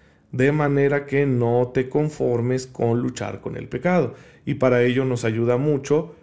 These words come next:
la dirección espiritual, porque nos permite ver si estamos realmente entregados al ejercicio de las virtudes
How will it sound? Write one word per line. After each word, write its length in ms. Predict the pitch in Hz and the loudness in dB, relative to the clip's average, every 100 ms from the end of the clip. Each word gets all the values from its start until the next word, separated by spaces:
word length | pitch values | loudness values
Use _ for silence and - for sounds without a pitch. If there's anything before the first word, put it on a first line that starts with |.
| _ | _
la 300 | - 123 123 | -2 0 2
dirección 440 | 131 117 107 117 113 | 0 -2 -2 -4 -6
espiritual, 680 | 113 - 101 101 - - - _ _ _ | -6 -8 -10 -8 -12 -14 -20 _ _ _
porque 260 | 123 123 | -2 0
nos 180 | 123 117 | 0 0
permite 480 | - 120 123 127 143 | 0 0 2 2 2
ver 280 | 147 147 139 | 2 2 0
si 140 | 135 | -4
estamos 400 | 117 - 110 117 | -6 -4 -4 -2
realmente 720 | 120 123 120 117 117 127 135 135 - - | 0 0 2 0 0 0 -2 -4 -20 -6
entregados 760 | 113 113 117 120 117 113 123 123 | -2 -2 0 2 4 4 2 0
al 100 | 110 | 0
ejercicio 480 | 104 107 110 110 | -2 -4 -4 -2
de 100 | 113 | 0
las 120 | 117 120 | 2 0
virtudes 560 | 147 - 185 156 175 | -2 0 2 2 0